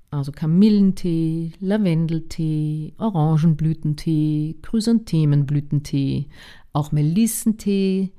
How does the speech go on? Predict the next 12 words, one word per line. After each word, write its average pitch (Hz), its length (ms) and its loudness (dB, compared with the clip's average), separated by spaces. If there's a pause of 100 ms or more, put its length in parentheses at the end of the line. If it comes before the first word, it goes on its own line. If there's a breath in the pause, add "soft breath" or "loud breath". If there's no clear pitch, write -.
(500 soft breath)
oder 226 480 4
auch 160 320 2
gut 156 340 -4 (440 soft breath)
Pan-, 160 240 4 (100)
Passionsblume 143 800 2
zum 127 200 -6
Beispiel. - 360 -10 (1600)
Also 139 260 2
ich - 160 -8
fasse 151 340 2
nochmal - 400 0
zusammen. 127 640 -4